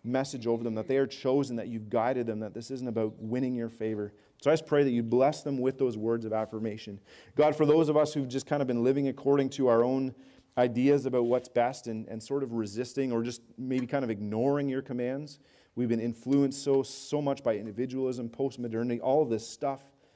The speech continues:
Um, I just pray, Holy Spirit, that you would convict us, that you would draw us to your commands, that we would look to them for life and with joy and with hope and expectation. So, Holy Spirit, I entrust this message to you to guide us in our hearts.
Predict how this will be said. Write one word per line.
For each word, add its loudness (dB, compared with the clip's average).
Um, -2
I 6
just 0
pray, 2
Holy 2
Spirit, 0
that -2
you 2
would 0
convict -4
us, -18
that -6
you -2
would 0
draw 2
us -6
to -6
your 0
commands, -4
that -2
we 0
would -2
look 0
to -10
them -4
for -6
life 0
and -8
with -8
joy 2
and -2
with -12
hope -6
and -10
expectation. -10
So, 2
Holy 6
Spirit, 4
I 6
entrust 2
this 2
message 2
to 2
you 4
to -4
guide 4
us -2
in -2
our -2
hearts. -4